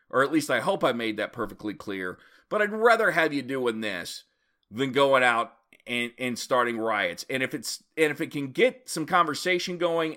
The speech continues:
and it can get some change in this world, then all the better. Real quick, Russell Westbrook.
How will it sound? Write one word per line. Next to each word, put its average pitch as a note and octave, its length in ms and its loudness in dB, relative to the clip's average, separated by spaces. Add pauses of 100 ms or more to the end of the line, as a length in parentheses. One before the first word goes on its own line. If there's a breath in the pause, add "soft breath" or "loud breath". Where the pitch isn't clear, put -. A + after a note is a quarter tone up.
and C3 140 -4
it C3 120 -10
can B2+ 200 -10
get E3+ 160 -2
some C#3+ 180 -6
change D3 380 -6
in C#3 80 -10
this C3+ 180 -10
world, C3+ 300 -4
then A#2+ 180 -4
all A#2+ 220 2
the A2 100 -4
better. F#2+ 340 -6 (360 soft breath)
Real B3 240 10
quick, G3 480 0
Russell F3+ 400 4
Westbrook. D3+ 680 2